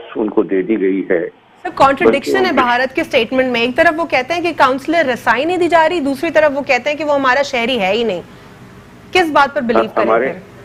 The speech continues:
Speaker 1: हमारे क्या नहीं है?
Speaker 2: हमारे शहरी ही नहीं है। बहुत, अ, अक्सर उनके media में ये statement भी आया है कि कुलभूषण यादव शहरी ही नहीं है भारत का। एक दफ़ा ये statement आया, फिर दूसरी तरफ ये statement आया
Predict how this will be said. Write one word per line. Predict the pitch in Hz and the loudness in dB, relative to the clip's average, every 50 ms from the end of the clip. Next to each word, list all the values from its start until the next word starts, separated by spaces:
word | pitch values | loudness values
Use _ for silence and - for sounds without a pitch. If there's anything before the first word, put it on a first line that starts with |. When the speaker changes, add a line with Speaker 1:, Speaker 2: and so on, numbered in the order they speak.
| - - - - | -20 -8 -2 0
Speaker 1:
हमारे | 104 107 113 117 120 123 | 2 2 4 2 2 0
क्या | 120 - 120 117 | -2 -2 -2 -2
नहीं | 120 120 113 123 127 117 | -2 -4 -6 -6 -4 -2
है? | 120 135 175 214 220 - - - - - - - - - - - - - - - | -2 -2 -4 -4 -8 -14 -18 -20 -20 -20 -20 -20 -20 -20 -20 -20 -20 -8 -4 0
Speaker 2:
हमारे | 269 269 277 302 359 330 | 2 4 4 4 2 0
शहरी | - 339 285 285 294 349 | -2 0 2 2 2 2
ही | 339 339 | 2 0
नहीं | 311 269 233 220 | 0 0 0 0
है। | 202 185 175 | 0 -2 -2
बहुत, | 185 185 247 262 294 339 320 277 220 240 | 0 2 4 6 6 4 4 0 -2 0
अ, | 247 | 0
अक्सर | 240 240 254 254 254 - 381 392 392 | 2 2 0 -2 -2 0 0 0 2
उनके | 349 320 311 349 330 | 0 0 0 0 0
media | 294 277 262 277 302 320 | 0 2 2 2 2 2
में | 320 320 | 2 0
ये | 330 311 | -4 -2
statement | - 294 247 233 277 311 320 294 | -2 -2 -2 0 0 0 0 2
भी | 311 311 | 2 2
आया | 302 262 233 240 | 4 4 4 2
है | 262 294 | 0 -2
कि | 277 311 | -4 -4
कुलभूषण | - 302 277 226 269 262 277 320 | -2 0 0 0 0 -2 -2 0
यादव | 320 302 262 254 240 285 311 311 - - - - - - | 2 4 4 4 4 2 0 0 -2 -8 -20 -20 -18 -2
शहरी | - 320 294 294 302 359 | 2 4 6 6 4 4
ही | 359 349 | 2 0
नहीं | 320 285 262 | 0 0 0
है | 254 | 0
भारत | 226 214 214 208 202 196 190 190 | 0 0 0 0 0 -2 -2 0
का। | - 247 | 0 0
एक | 247 240 | 2 2
दफ़ा | 240 277 - 311 | 0 0 0 0
ये | 285 240 269 277 | 0 0 -2 -2
statement | - 339 320 285 320 320 330 294 | -2 -4 -4 -2 0 0 2 4
आया, | 302 285 294 294 | 4 4 4 4
फिर | 302 - - - - - 320 330 | 0 -4 -12 -20 -6 -2 0 0
दूसरी | 262 311 285 - 330 | 2 0 -2 -4 0
तरफ | 285 311 311 302 302 254 | 2 2 2 2 2 0
ये | 233 254 | -2 -2
statement | 247 - 311 302 269 311 320 320 320 | 0 0 0 0 0 0 0 2 4
आया | 294 277 277 294 | 4 4 4 2